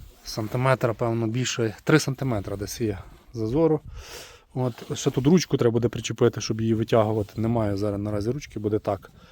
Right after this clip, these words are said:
Е, і дуже добре, що не забуває дощ туди, сіно не, не мокне. От, всі дверки, все працює, все відкривається.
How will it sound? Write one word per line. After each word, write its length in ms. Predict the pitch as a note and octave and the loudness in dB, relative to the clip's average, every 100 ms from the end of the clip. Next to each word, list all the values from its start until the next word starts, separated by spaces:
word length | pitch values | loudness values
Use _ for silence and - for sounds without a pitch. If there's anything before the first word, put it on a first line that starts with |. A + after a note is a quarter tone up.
| - - - - - | -20 -20 -20 -20 -4
Е, 220 | A#2+ A#2 | 0 2
і 100 | D3+ | 0
дуже 240 | C3 D#3 D#3 | 2 2 4
добре, 440 | D3+ D3 C#3+ C3 | 6 8 6 6
що 400 | B2 C3+ C3 B2 | 2 2 4 4
не 160 | A#2+ B2 | 2 2
забуває 460 | B2+ C3 C#3 B2+ | 4 6 6 6
дощ 440 | A#2+ C3 A#2+ - - - | 4 2 2 -4 -10 -18
туди, 320 | - A2 A2 G2 | -6 0 2 0
сіно 400 | - C#3+ A#2+ G2+ - - | -2 0 2 0 -8 -16
не, 200 | C3+ A2+ | -8 -6
не 140 | A2 A2+ | -2 0
мокне. 360 | A#2+ A2 G#2+ - - - - - - - _ | 0 0 -6 -8 -14 -20 -20 -18 -20 -20 _
От, 220 | A#2+ G#2+ F2+ - - - | -6 -4 -6 -10 -16 -18
всі 180 | - D3 | -6 -2
дверки, 460 | B2+ C3 D3+ C#3+ B2+ | 2 4 2 2 -4
все 220 | - C3+ | 0 0
працює, 460 | A#2+ B2 - E3+ D3 | 0 -2 -2 0 0
все 200 | - B2 | 2 0
відкривається. 680 | A2 C3 D#3+ G3 E3+ - | 2 0 0 0 -2 -6